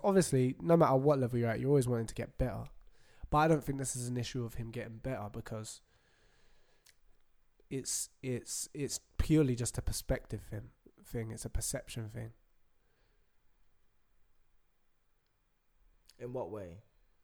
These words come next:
Speaker 1: It's, it's the way he's viewing what he's doing. It's not like he's gotten worse.
Speaker 2: Shit, we don't even know about that no more. It's still
Speaker 1: Well, if his verses with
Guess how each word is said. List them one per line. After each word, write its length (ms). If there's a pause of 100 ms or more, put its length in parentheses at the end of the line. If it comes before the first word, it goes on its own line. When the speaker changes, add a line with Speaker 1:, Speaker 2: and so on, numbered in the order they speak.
(100)
Speaker 1:
It's, 240
it's 140
the 100
way 180
he's 220
viewing 380
what 160
he's 160
doing. 300 (180)
It's 120
not 140
like 180
he's 160
gotten 360
worse. 460 (1900)
Speaker 2:
Shit, 440
we 80
don't 200
even 220
know 120
about 180
that 180
no 80 (120)
more. 140
It's 320 (140)
still 240 (840)
Speaker 1:
Well, 360 (240)
if 140 (160)
his 260
verses 560
with 240